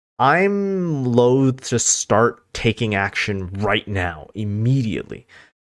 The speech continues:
I think we can let Puljujarvi try and develop. Let him try and help the team out. If we have to waive him, we have to waive him. I don't think he's playing at a level where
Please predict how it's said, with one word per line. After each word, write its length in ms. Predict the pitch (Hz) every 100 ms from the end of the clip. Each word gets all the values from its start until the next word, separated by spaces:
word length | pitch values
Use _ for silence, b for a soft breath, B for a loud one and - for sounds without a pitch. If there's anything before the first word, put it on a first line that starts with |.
| _ _ _ _ _ _ _ -
I 140 | 143
think 280 | - 175 156
we 220 | 113 127
can 440 | 123 160 135 127 - _ _ _ _ _ _
let 240 | 107 120 -
Puljujarvi 540 | 139 139 131 127 131
try 440 | - - 110 120
and 140 | 123 110
develop. 420 | 87 78 58 - _ _ _ _ _
Let 140 | 113 123
him 120 | 127
try 420 | - - 113 117
and 140 | 120 113
help 260 | 107 98
the 80 | 98
team 240 | - 82
out. 220 | 78 64 - B B B _ -
If 340 | 160 160 -
we 160 | 127 117
have 220 | 123 -
to 80 | 92
waive 240 | 104 117
him, 120 | 143
we 100 | 123
have 220 | 92 95 -
to 100 | 87
waive 220 | 85 -
him. 160 | 123 - _ _ _ _ _ _ _ _ _ _ _ -
I 120 | 113
don't 200 | 123 127
think 180 | 127 120
he's 200 | 117 104
playing 480 | - 127 120 117 110
at 80 |
a 60 | 101
level 400 | 101 104 104 98
where 320 | 98 95 98